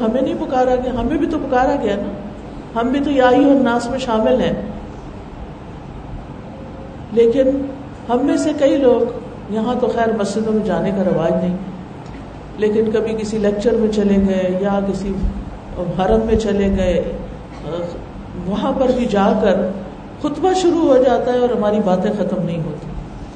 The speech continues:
ہمیں یاد ہی نہیں رہتا کہ یہ ہمیں پکارا گیا ہے۔ یا ایھا الذین آمنو کہہ کے جب پکارا جاتا ہے تو ہمیں کم ہی یہ محسوس ہوتا ہے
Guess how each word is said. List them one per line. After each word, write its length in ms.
ہمیں 440
یاد 300
ہی 60
نہیں 180
رہتا 260
کہ 120
یہ 120
ہمیں 260
پکارا 480
گیا 120
ہے۔ 140
یا 100
ایھا 300
الذین 480
آمنو 540
کہہ 260
کے 80
جب 200
پکارا 380
جاتا 360
ہے 60
تو 260
ہمیں 220
کم 240
ہی 60
یہ 180
محسوس 520
ہوتا 240
ہے 60